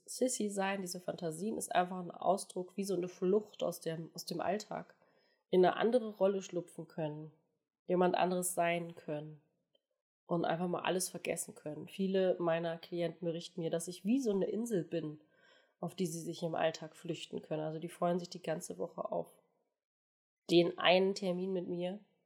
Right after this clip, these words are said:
und sehen das sozusagen als Mini-Auszeit.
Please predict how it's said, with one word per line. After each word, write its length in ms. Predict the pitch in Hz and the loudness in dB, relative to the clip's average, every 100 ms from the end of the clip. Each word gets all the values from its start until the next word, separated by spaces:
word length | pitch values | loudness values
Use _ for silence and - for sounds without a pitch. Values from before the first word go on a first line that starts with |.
| _ _ _ _ _ _ - | _ _ _ _ _ _ -2
und 280 | 175 170 160 | 0 0 0
sehen 240 | 180 180 | 2 2
das 140 | 180 | 2
sozusagen 540 | 175 - 170 165 165 170 | -2 -6 -6 -4 -4 -4
als 180 | 165 185 | -4 -2
Mini-Auszeit. 1120 | 180 180 170 - 151 - - - - - | 0 0 -2 -4 -4 -6 -8 -12 -12 -18